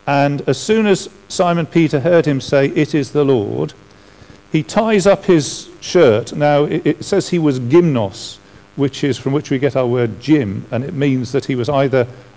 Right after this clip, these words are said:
uh, he was either naked or he was, he was, he'd taken off all his encumbering clothes. Uh, and he's going to dash over to the land, and he sort of puts on a shirt, or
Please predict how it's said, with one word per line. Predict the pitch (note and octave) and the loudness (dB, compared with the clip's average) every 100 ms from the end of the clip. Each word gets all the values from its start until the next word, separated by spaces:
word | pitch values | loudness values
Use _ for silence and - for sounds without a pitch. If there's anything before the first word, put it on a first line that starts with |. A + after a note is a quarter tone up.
| - | -4
uh, | A#2 A#2 | -2 -2
he | B2+ - C3 | -4 -4 -4
was | B2 | 0
either | C3 C3+ | 0 0
naked | C3 C3+ B2+ - A#2+ | 0 0 0 -2 -2
or | B2+ | -2
he | B2+ A2+ | -2 -2
was, | - - - - | -4 -12 -20 -8
he | C#3+ | -4
was, | B2+ B2+ - - - - - | -2 -2 -4 -16 -20 -18 -12
he'd | A#2+ | -8
taken | - C#3 C#3+ | -4 -4 -2
off | C3+ - | -2 0
all | D3 C3 | -2 0
his | B2+ A#2+ - - - - | -2 -4 -8 -20 -16 -8
encumbering | B2 - E3 D#3+ B2+ A2 G#2 | -8 -2 -2 0 0 -2 -4
clothes. | - G#2+ G2 A#2+ - - - - - - - - - - | -6 -6 -4 -6 -10 -14 -20 -20 -20 -20 -20 -20 -20 -4
Uh, | C3+ C#3 - | 0 0 0
and | C#3+ D3 B2+ - - _ - | -2 -2 -6 -12 -20 _ -6
he's | E3 E3+ | 0 0
going | - F3+ E3+ | 0 0 0
to | - C#3+ D3+ - - - - - - | 0 0 -2 -8 -20 -20 -20 -20 -4
dash | D3+ D3 - | 0 0 2
over | D3+ C#3 C3 | 2 2 0
to | - | -2
the | B2 B2 | -2 0
land, | C3+ A2+ G#2+ | 0 0 -2
and | A2+ A#2 | -2 -4
he | A#2+ | -4
sort | - D3+ B2+ | -4 -4 -4
of | G#2+ - - | -8 -14 -8
puts | D3 - | -8 -4
on | C#3 B2 | -4 -4
a | |
shirt, | A2+ D3+ D3+ D3+ - | -2 0 0 -2 -2
or | B2 | -2